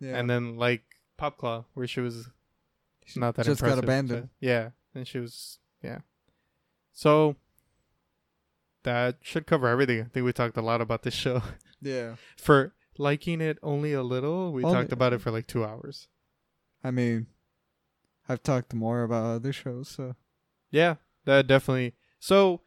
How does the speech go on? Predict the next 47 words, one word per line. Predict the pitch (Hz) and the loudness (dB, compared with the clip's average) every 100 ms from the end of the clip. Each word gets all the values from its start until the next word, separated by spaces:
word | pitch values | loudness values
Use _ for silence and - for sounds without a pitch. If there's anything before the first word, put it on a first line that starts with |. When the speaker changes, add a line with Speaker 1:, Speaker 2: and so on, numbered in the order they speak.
| _ _ _ _ _ _ _ _ _ | _ _ _ _ _ _ _ _ _
Speaker 2:
I, | 139 143 143 | 2 2 2
I | |
guess | 143 151 - - - - - _ | 4 4 4 -8 -12 -20 -20 _
recapping | 143 147 - 151 143 131 | -2 -2 2 0 0 -2
it | 120 | -2
all, | 117 120 139 _ _ _ _ _ - | 0 -2 -6 _ _ _ _ _ -8
it | |
was | 285 - | -8 -4
good. | 359 262 | -2 -2
Speaker 1:
It | - _ _ _ _ 127 | -6 _ _ _ _ -12
was | - | -2
good. | 160 135 - | -2 -2 0
It | |
Speaker 2:
Did | |
Speaker 1:
was | 143 170 | 2 4
Speaker 2:
everything | 180 175 | 4 4
it | |
Speaker 1:
effective | 175 185 | 4 4
Speaker 2:
had | |
Speaker 1:
when | 165 | 4
it | 151 | 2
Speaker 2:
to. | |
Speaker 1:
was | 147 | 0
effective. | 143 127 117 - 113 | -2 -6 -6 -10 -10
Like | 113 127 | -6 2
Speaker 2:
It | |
Speaker 1:
you | |
Speaker 2:
was | 147 | 2
Speaker 1:
said. | 131 | 4
Speaker 2:
really | 151 165 | 4 2
effective | 117 127 113 117 | 2 -2 -2 -4
when | 120 | -2
it | 117 | -4
was | 113 | -6
effective. | - 117 117 123 - _ | -6 -6 -4 -6 -8 _
It's | 151 147 | -6 -6
a | 131 | -2
fre-, | 143 139 | -2 -2
it's | 143 - _ _ _ _ | -6 -12 _ _ _ _
fresh, | 156 165 185 - - - - _ _ _ _ - | -2 -2 -2 -6 -12 -14 -18 _ _ _ _ -14
a | 135 123 _ - | -12 -12 _ -2
breath | 147 190 - - | 0 0 -4 -12
of | 151 - | -12 -10
fresh | - 135 123 - | -4 -2 -2 -2
air. | 117 110 123 147 - | -2 -4 -8 -12 -6
Speaker 1:
There | 135 123 | -2 0
you | 117 113 | 0 0